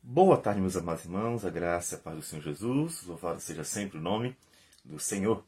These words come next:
Vamos às nossas meditações no Catecismo Maior de Westminster. Hoje,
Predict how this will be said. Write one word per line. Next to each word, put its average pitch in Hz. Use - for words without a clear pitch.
Vamos 92
às 92
nossas 87
meditações 107
no 101
Catecismo 98
Maior 87
de 98
Westminster. 87
Hoje, 120